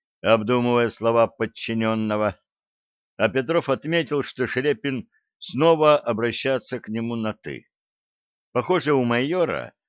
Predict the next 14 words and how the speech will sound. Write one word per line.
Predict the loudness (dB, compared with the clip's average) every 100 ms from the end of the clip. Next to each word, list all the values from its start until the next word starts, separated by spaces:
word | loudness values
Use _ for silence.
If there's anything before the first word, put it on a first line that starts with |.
| _ _
это | -2 0 0
было | 0 2
выражением | 2 2 2 0 0 0 -2 0
высшего | -2 -2 -4 -2 0
одобрения | 2 0 2 2 0 -2 -4 -4
и | -4
доверия, | -2 -2 0 -2 -2 -4 -12 -16 _ _ _ _ -12
и |
старший | 2 4 4 0
лейтенант | -4 0 0 0
понял, | 0 0 2 -2 -4 _ _ _
что | -2 0
рад | 2 2 0 _
этому. | -4 -2 -4 -14 -18